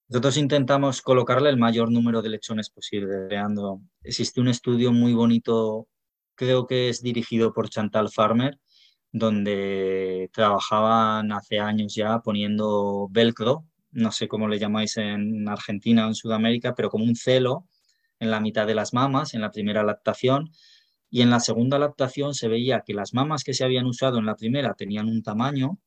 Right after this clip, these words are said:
y las que habían sido tapadas tenían la mitad de ese tamaño. Hace poco Chantal vino a España y en una conferencia nos dijo que con que tres días estimulara la mama, ese estímulo ya valía para el parto siguiente.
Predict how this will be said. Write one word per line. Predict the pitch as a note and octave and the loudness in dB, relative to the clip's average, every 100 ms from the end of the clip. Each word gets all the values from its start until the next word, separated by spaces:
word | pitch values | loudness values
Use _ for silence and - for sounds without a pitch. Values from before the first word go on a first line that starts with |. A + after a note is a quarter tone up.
| _ | _
y | A#2+ | 0
las | A#2 A#2 | 0 2
que | A#2 | 0
habían | G#2+ C3 | 0 0
sido | B2+ B2+ A#2+ | 0 0 0
tapadas | A2+ B2+ B2+ C3+ - | -2 0 0 -2 -4
tenían | A2 A2+ A2+ | -2 0 0
la | G#2 | 0
mitad | G2+ B2 B2 | -2 -2 0
de | G#2+ | -2
ese | - | -6
tamaño. | - F#2+ F#2 F2+ F2+ - _ _ _ _ _ _ _ _ _ - | -10 -10 -10 -12 -14 -18 _ _ _ _ _ _ _ _ _ -8
Hace | A#2 C#3+ | 0 2
poco | C3 C#3+ C3+ | 2 2 2
Chantal | C3 A#2 A#2 C#3 C#3+ F3 F#3 _ _ _ | 2 2 4 2 2 0 -8 _ _ _
vino | B2 A#2 A2 | -4 0 0
a | |
España | - C#3+ D3+ C#3+ D#3+ | -2 -2 -2 -2 -4
y | D3 | -4
en | A2 | -2
una | A2 A2+ | -2 -2
conferencia | A#2 A2 A#2 C3 C3 | -4 -2 -2 -2 -2
nos | A#2+ A2 - | -2 -2 -4
dijo | C#3+ - B2+ D#3+ _ _ | -8 -4 -6 -6 _ _
que | A#2+ | -4
con | A#2+ A2 | 0 -2
que | A2+ | -2
tres | A2 B2+ C#3 | -2 0 0
días | D3+ D3+ A#2 - | 0 0 0 -4
estimulara | G#2+ - A2+ A2 A2+ A#2 | -8 -4 -2 2 2 2
la | A2+ | 2
mama, | A#2 C#3 C3 C3+ - _ - | 2 2 0 -4 -6 _ -8
ese | A#2+ | -4
estímulo | A2+ - C#3+ D3 C#3+ D3+ | -4 -4 -4 -2 -2 -2
ya | C3 A#2+ | 0 0
valía | C3 C3 B2+ C#3+ | 2 0 2 0
para | - A#2 | 0 -2
el | G#2+ | -2
parto | - A2 A2+ G2+ | -2 -2 -2 -12
siguiente. | - G2+ G2+ G2 G2 F#2+ | -12 -10 -8 -8 -8 -10